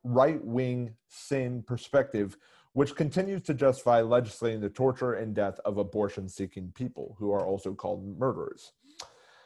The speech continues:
Let's move on from this. I don't think there's much to discuss here, but maybe there is, and reach out to me and let me know. Um, this past week,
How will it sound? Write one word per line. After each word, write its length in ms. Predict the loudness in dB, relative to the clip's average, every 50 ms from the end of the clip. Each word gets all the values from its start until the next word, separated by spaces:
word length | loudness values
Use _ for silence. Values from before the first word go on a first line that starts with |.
| _ _ _ _ _ _ _ _ _
Let's 200 | 2 2 2 2
move 160 | 0 -2 -2
on 160 | -4 -6 -10
from 160 | -10 -8 0 2
this. 260 | 2 2 0 -4 -12 -20 _ _ _
I 180 | -2 0 0 0
don't 180 | 0 -2 -4
think 140 | -6 -6 -4
there's 160 | -4 -4 -4
much 240 | -4 -6 -6 -8 -10
to 80 | -14 -14
discuss 420 | -14 -14 -8 -6 -6 -6 -6 -6
here, 280 | -6 -6 -6 -6 -6 0 4
but 240 | 4 4 4 4
maybe 240 | 2 2 2 4 4
there 200 | 4 4 4 4
is, 220 | 4 2 -2 -6 -8
and 280 | -8 -6 -6 -4 -2
reach 180 | -2 -2 0 0
out 140 | 0 0 0
to 80 | -2
me 60 | -6
and 100 | -6 -6
let 80 | -6 -8
me 80 | -10 -10
know. 220 | -12 -12 -14 -14 _ _ _ _ _ _ _ _ _ _ _ _ _ _ _ _ _ _ _
Um, 360 | 4 4 4 4 2 -2 -6 -10
this 240 | -2 0 0 0 2
past 280 | 2 0 0 0 0 -2
week, 240 | -2 -2 -2 -2